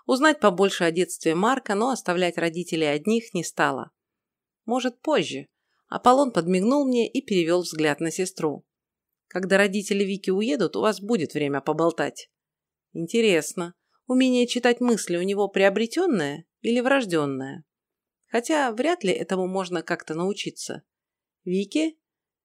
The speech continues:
Белая, красная?" Аманда заговорщически посмотрела на меня, и мне вдруг стало ясно, что мы с этой девушкой можем подружиться. "Позже, Мэнди". Марк строго посмотрел на сестру,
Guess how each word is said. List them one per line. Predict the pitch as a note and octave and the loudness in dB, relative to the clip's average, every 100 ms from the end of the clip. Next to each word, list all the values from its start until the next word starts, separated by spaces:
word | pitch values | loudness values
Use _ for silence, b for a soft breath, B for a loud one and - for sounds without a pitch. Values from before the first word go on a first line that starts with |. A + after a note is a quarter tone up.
| - | -2
Белая, | F#3 C4+ F4+ A#3 | 2 4 4 4
красная?" | - A#3+ F4+ D#4+ A3 E3 - _ _ _ _ | 4 4 2 0 0 0 -8 _ _ _ _
Аманда | F3+ E3+ F#3+ E3+ D#3 | -4 0 2 2 2
заговорщически | D#3+ E3 G3 C4 G#3+ - F#3+ - F#3+ | 2 4 4 2 -2 -8 -10 -8 -6
посмотрела | D#3 - E3 B3 D4 | -4 -4 -4 -2 0
на | C4 A#3+ | 2 2
меня, | A#3 A3 G#3 - _ _ | 2 0 -4 -10 _ _
и | F3 | -2
мне | F#3 G3+ | 2 2
вдруг | F#3 G3+ - | 2 -2 0
стало | F3 E3 | 2 4
ясно, | D#3+ A#3 C4+ G3 | 4 2 0 -4
что | E3 - | -4 -4
мы | D#3+ A#3+ | -2 -2
с | - | -2
этой | A#3+ G#3+ | -2 0
девушкой | G3 G3 G3 - E3 | 0 -2 -4 -4 -4
можем | D3+ D3 D3 | -2 -4 -6
подружиться. | D#3+ D#3+ F#3+ E3+ D3 - - - _ _ _ _ _ _ | -4 -4 -4 -4 -6 -8 -12 -14 _ _ _ _ _ _
"Позже, | - A#3+ C#3 C3 | 2 4 4 0
Мэнди". | F3 F3+ C3 - - _ _ _ _ _ - | 0 0 0 -6 -12 _ _ _ _ _ -6
Марк | F3 D#3 - | -4 -4 -8
строго | - F3+ D#3+ D3+ | -2 0 0 -2
посмотрел | C#3 F3+ E3 E3 D3 | -4 -6 -4 -4 -4
на | C#3+ | -4
сестру, | - D#3 - B3+ B3+ | -6 -8 -4 -4 -4